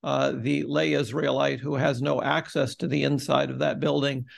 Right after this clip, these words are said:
uh, can enter in at the level of, um, its textual detail. And, um, it's very important to, I think, the informed, we might want to say, pious Israelite, again, for the purposes I already mentioned. Uh,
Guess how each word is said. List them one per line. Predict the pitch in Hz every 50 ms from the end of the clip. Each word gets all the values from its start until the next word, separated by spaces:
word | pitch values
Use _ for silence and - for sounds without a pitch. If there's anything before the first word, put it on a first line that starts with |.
| - - _ -
uh, | - 135 135 135 131
can | 131 - - 151 147
enter | - - 160 156 151 151 165 139 -
in | - 170 156 147 143 139 135 135 - -
at | 151 123 -
the | - 131
level | 131 135 139 135 120 135 135 131 - 135
of, | 127 127 131 131 120 110 135
um, | 139 131 127 123 110 113 - - - - - _
its | - 262 143 135 - -
textual | - - - 151 - - - - - - 131 120 117
detail. | - 143 - - - - 151 151 143 135 123 127 120 - _ _ - - - - - _ -
And, | - 139 127 131 127 135 131 127 120
um, | 127 131 120 120 120 120 127 - _ _ - -
it's | 156 156 156 - - - -
very | - - 202 196 180 170
important | 170 156 151 - 202 208 214 208 - 170 151 -
to, | - 160 147 131
I | 139 139
think, | - - 156 156 160 151 156 -
the | - 143 139
informed, | 139 143 127 - - - - - 165 156 160 160 147
we | - 139 143
might | 139 139 147 156 -
want | 139 139 147 147
to | 143
say, | 139 - 147 131 139
pious | - - - 147 151 151 139 143 127 -
Israelite, | 165 175 160 147 160 151 139 135 135 143 147
again, | 143 143 - 147 156 151 147 143 - - - - - _ -
for | - 147
the | 135 131
purposes | 127 131 151 156 - 151 139 - 156 127 123
I | 143 139 143
already | 143 139 135 135 139
mentioned. | 139 147 170 180 156 - - 147 123 120 120 -
Uh, | 131 123 127